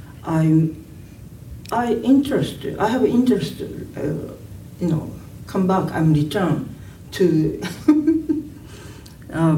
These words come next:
producing something like, uh, relating, um, image. So I might, uh, you know,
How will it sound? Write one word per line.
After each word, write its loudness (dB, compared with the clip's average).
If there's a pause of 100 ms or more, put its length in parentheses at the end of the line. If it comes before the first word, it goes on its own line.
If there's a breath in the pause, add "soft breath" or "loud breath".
producing 4 (240)
something -2 (100)
like, -2 (160)
uh, 2
relating, 0 (460 loud breath)
um, -2
image. 4 (800)
So -2
I 0
might, 2 (120)
uh, -2
you -2
know, 0